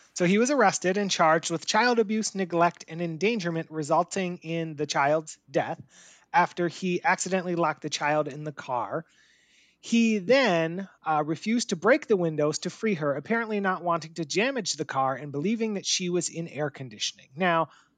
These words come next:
I have lots of questions about that, but we're not gonna go there. We're just gonna move on. He flagged down a police officer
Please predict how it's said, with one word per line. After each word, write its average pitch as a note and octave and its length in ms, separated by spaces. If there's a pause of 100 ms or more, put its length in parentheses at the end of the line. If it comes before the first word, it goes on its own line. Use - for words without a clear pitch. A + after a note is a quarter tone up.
(260)
I C#4 140
have C4 180
lots A#3 240
of - 80
questions E3 320
about D3 240
that, D#3 140
but A#3+ 100
we're F4 100
not D#4+ 160
gonna D4+ 140
go C#4 100
there. D#3+ 140
We're F3 120
just G#3+ 140
gonna A#3 140
move A#3+ 160
on. C3 240 (400)
He G#3 140
flagged B3+ 360
down C#4 160
a D4 60
police G#3+ 320
officer D3 500